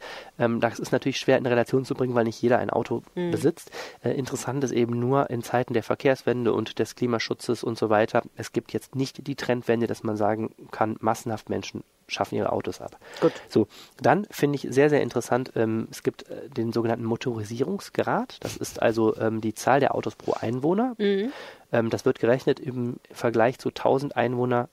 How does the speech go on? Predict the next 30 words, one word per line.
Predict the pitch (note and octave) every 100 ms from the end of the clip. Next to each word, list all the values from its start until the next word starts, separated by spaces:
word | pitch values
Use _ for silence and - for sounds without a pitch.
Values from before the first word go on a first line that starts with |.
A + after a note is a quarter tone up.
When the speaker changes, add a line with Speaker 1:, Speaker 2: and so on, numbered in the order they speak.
| _
Speaker 1:
über | C3 A#2 -
achtzehn | - - A2
Jahre. | G#2 F#2+ F#2+ F#2 - - - - - _ -
Und | A#2 B2 -
der | A#2+
beträgt | A2+ A#2+ B2 - B2 -
vierhundertsiebzehn | - D#3 C#3 C3+ A#2 - A2 A#2 - E3+ E3
durchschnittlich, | D#3 E3 F#3+ - F#3+ -
also | A2 A2
auf | G#2+ - -
tausend | - B2+ D3 D3 -
Düsseldorfer | B2+ C#3+ B2+ A#2+ A#2+ - _ _ _ _
die | - -
achtzehn | A#2 - -
oder | - -
älter | D3 B2+
sind, | B2+
kommen | - A#2+ A2
vierhundertsiebzehn | B2+ A#2 A2+ - - A2
Autos. | G#2 - F3+ - - -
Total | - D3 D#3
interessant | C3 - D3 E3
ist | C#3
aber | - A#2
der | A#2+
Unterschied | C#3+ C3+ B2+
zwischen | - A#2+ B2+
den | B2
Stadtteilen. | - C#3+ - - - - G2+ G3 F3
Speaker 2:
Mhm. | E3